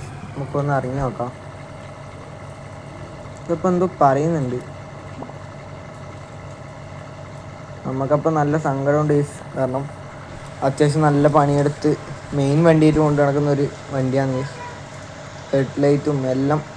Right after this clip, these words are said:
അത്യാവശ്യം നല്ല രീതിക്ക് കൊണ്ട് എന്തോ പറഞ്ഞിട്ടുണ്ട്. വണ്ടി സ്റ്റേഷൻ കൊണ്ടുപോകാനാ ഗൈസ്. അപ്പോ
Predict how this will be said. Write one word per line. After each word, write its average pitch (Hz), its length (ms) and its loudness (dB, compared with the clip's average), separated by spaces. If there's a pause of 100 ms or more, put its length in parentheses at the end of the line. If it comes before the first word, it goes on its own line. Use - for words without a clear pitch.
അത്യാവശ്യം 143 400 0
നല്ല 135 280 4
രീതിക്ക് 143 300 2
കൊണ്ട് 139 260 4
എന്തോ 139 160 4 (100)
പറഞ്ഞിട്ടുണ്ട്. 147 540 6 (300)
വണ്ടി 147 460 2 (640)
സ്റ്റേഷൻ 160 520 8
കൊണ്ടുപോകാനാ 165 540 8 (1200)
ഗൈസ്. 175 220 8
അപ്പോ 196 180 4